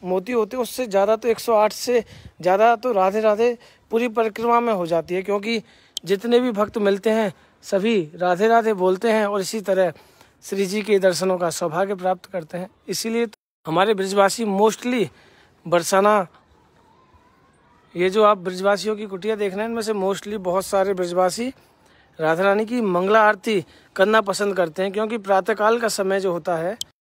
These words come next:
तो आप सभी जो देख रहे हैं वो श्री राधा रानी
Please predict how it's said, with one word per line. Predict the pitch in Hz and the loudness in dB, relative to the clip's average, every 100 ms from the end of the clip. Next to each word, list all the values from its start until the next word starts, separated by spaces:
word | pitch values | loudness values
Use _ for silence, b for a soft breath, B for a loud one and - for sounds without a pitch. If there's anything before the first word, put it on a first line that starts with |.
| _ | _
तो | 180 | 0
आप | 165 170 | 0 -2
सभी | - 208 214 226 214 | -6 -4 -2 -2 -4
जो | 175 208 | -2 -2
देख | 180 220 214 | 2 0 2
रहे | 208 | -2
हैं | 196 247 | -2 -2
वो | 226 | -4
श्री | 220 202 | -4 -2
राधा | 185 175 | 0 0
रानी | 202 208 214 208 | 0 0 0 -2